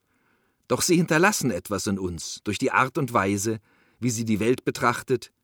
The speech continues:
wie sie die Dinge angegangen, wie sie ihren Weg gewählt haben. Das hat auf uns abgestrahlt, wie ein Licht. Manchmal müssen viele Jahre vergehen, bis man das Licht wieder sieht.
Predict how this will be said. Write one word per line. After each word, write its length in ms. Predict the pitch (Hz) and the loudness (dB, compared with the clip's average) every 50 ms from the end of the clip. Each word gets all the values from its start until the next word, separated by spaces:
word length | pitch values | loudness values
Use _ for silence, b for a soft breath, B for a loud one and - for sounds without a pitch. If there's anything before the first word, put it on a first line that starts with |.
| _ _ _ _ _ _ _ _ | _ _ _ _ _ _ _ _
wie 160 | - 113 123 | -4 -2 -2
sie 140 | 120 120 123 | 0 0 0
die 140 | 120 131 120 | 0 0 2
Dinge 280 | 131 131 139 135 131 - | 2 2 2 2 0 0
angegangen, 720 | 110 147 151 139 143 131 135 120 120 127 123 127 127 - _ _ _ _ _ | 0 2 2 2 2 4 4 4 4 4 2 0 -2 -6 _ _ _ _ _
wie 120 | - 127 139 | -4 -2 -2
sie 160 | 127 139 131 | 0 0 0
ihren 280 | 135 127 135 135 117 110 | 0 0 0 2 2 4
Weg 400 | 107 98 98 90 - - - _ _ _ - | 4 4 4 2 -2 -8 -20 _ _ _ 0
gewählt 440 | 131 139 147 143 131 113 104 - 78 | 2 4 6 6 6 4 2 -2 -6
haben. 340 | 76 65 62 60 62 - _ _ _ _ _ _ _ _ _ _ _ _ _ _ | -12 -12 -12 -14 -18 -18 _ _ _ _ _ _ _ _ _ _ _ _ _ _
Das 200 | - 113 107 - | -6 -4 -2 -2
hat 120 | 120 123 110 | -2 0 0
auf 120 | 135 117 | 0 0
uns 140 | 143 123 - | 0 -2 0
abgestrahlt, 920 | - 98 - - - 92 - - - 73 65 60 50 50 - - - - _ _ _ _ _ - | -2 -4 -4 -4 -6 -6 -4 -6 -8 -10 -10 -12 -12 -16 -20 -20 -20 -20 _ _ _ _ _ -14
wie 200 | - 82 85 - | -10 -10 -8 -8
ein 120 | - - | -8 -6
Licht. 520 | 85 95 110 98 - - - - - - _ _ _ _ _ _ _ _ _ _ _ _ _ _ _ _ _ _ _ _ _ _ _ _ _ | -4 -4 -4 -6 -8 -12 -20 -20 -20 -20 _ _ _ _ _ _ _ _ _ _ _ _ _ _ _ _ _ _ _ _ _ _ _ _ _
Manchmal 400 | - 90 123 156 160 180 180 170 | 0 0 2 2 4 4 4 6
müssen 280 | 165 170 165 - 175 156 | 6 4 4 2 0 -2
viele 240 | - - 170 160 160 | 0 2 4 6 8
Jahre 280 | 143 147 135 135 151 | 8 8 6 4 2
vergehen, 460 | 131 - 139 127 147 160 147 117 95 | 0 -2 -2 0 0 0 2 2 0
bis 140 | 82 87 - | 0 -2 -2
man 120 | 107 98 90 | 0 0 0
das 160 | 92 85 - | -2 -2 -2
Licht 380 | 98 95 90 - - - - | -2 -2 -2 -4 -8 -10 -6
wieder 200 | 104 110 117 117 104 | -4 -2 0 -2 -2
sieht. 400 | 120 131 113 85 - - - | -2 -6 -8 -8 -10 -14 -20